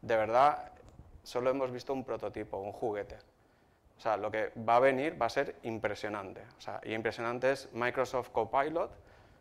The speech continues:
que es integrar toda esta tecnología generativa en la, en el paquete Office, así. Generando, no sé si habéis visto los vídeos, pero es capaz de generar hasta las dia-, las PowerPoints a través de voz.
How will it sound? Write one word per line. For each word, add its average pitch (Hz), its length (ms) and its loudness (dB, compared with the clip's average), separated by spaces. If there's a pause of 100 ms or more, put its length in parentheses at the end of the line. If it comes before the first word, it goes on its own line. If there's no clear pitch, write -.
(320)
que 113 140 2
es - 200 -6
integrar 117 520 2
toda 127 160 4
esta 131 180 0
tecnología 120 540 2
generativa 120 760 2
en 107 280 -4
la, 101 400 -4
en 104 220 -10
el 98 180 -12
paquete 104 360 -6
Office, 98 440 -12 (100)
así. 101 220 -14 (880)
Generando, 107 520 0
no 107 60 -4
sé 113 160 -6
si 107 80 -4
habéis 107 260 0
visto 110 220 -4
los 110 160 -2
vídeos, 135 240 -2
pero 107 320 0
es 110 180 -12
capaz 117 300 6
de 120 100 2
generar 117 340 2
hasta 123 260 2
las 110 240 2
dia-, 104 300 0
las 101 300 -4
PowerPoints 120 720 0 (340)
a 113 100 2
través 107 260 0
de 104 80 -2
voz. 98 260 -2